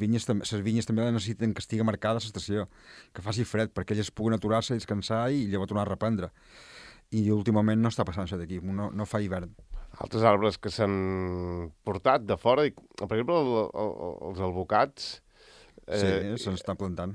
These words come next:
Speaker 2: se-, bueno, d'I-, d'I-, d'Eivissa en, se'n porta moltíssim, doncs ja sigui, doncs,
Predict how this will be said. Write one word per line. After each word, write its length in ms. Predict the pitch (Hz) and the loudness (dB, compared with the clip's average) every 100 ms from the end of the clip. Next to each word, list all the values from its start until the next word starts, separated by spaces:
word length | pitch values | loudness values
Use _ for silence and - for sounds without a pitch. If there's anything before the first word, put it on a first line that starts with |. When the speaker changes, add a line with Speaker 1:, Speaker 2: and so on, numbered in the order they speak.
| - | -4
Speaker 2:
se-, 80 | 123 | 0
bueno, 300 | 107 107 82 | 2 2 -2
d'I-, 60 | 78 | -6
d'I-, 220 | 85 85 | -8 -6
d'Eivissa 640 | 87 85 82 90 - 113 123 123 104 | -6 -6 -6 -6 -2 2 2 2 2
en, 140 | 95 92 | 0 -4
se'n 220 | 85 95 - | -6 -8 -2
porta 240 | 95 90 101 | -2 0 -2
moltíssim, 640 | 92 95 101 - 131 156 165 - - - - - | -4 -6 -6 -2 0 0 -4 -16 -20 -20 -20 -6
doncs 160 | 95 | -4
ja 80 | 87 | -4
sigui, 240 | 85 90 87 | -8 -8 -4
doncs, 240 | 87 87 | -4 -4